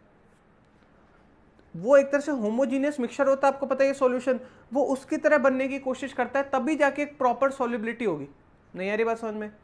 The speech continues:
देखो, चीनी का दाना होता है सॉलिड फॉर्म में, मैं वैसे बताना चाह रहा हूँ, चीनी का दाना होता है सॉलिड फॉर्म में।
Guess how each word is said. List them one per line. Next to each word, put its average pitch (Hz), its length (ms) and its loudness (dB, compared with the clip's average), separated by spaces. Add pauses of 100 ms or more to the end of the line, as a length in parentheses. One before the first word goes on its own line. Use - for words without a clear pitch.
(420)
देखो, - 140 -2
चीनी 254 440 -2
का 311 100 4
दाना 254 260 2
होता 254 300 2
है 294 80 4
सॉलिड 247 340 2
फॉर्म 196 220 -2
में, 156 140 -8 (300)
मैं 202 160 0
वैसे 208 180 -2
बताना 214 240 -2
चाह 196 160 -2
रहा 208 100 -4
हूँ, 254 100 -8 (380)
चीनी 247 240 0
का 269 120 6
दाना 262 200 2
होता 294 160 2
है 294 80 0
सॉलिड 240 260 0
फॉर्म 214 200 0
में। 165 160 -8